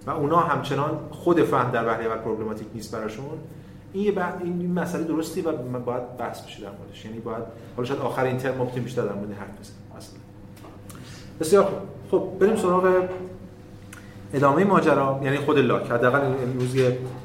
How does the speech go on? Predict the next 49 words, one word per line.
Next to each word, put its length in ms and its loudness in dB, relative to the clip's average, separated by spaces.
یه 60 2
رو 60 0
بیست 240 -6
دقیقه 200 2
راجع 180 0
به 60 -2
لاک 200 4
صحبت 380 2
کنیم 240 -4
و 60 0
متنش 360 0
هم 60 -2
یکم 140 -2
بخونیم 380 0
که 80 0
دیگه 120 -2
جلسه 300 0
بعد 240 2
بریم 200 -2
سراغ 260 -4
متن 460 -6
خود 180 -8
لاک. 100 -10
به 60 4
هر 60 6
حال، 160 6
همونجوری 460 0
خدمتتون 220 -2
گفتم، 260 -2
متن، 380 -2
یعنی 140 -4
ایده 300 0
فلسفه‌ها، 600 -2
متن 240 -4
خیلی 160 -8
ساده 380 0
است 360 -4
نسبتاً 360 -10
دیگه. 260 -10
یعنی 160 -12
به 60 -4
ویژه 160 -2
کسایی 320 -2
که 80 -2
ترمای 280 -4
پیش 180 -8
اینجا 160 -6
بودن 180 -6
خیلی 300 -8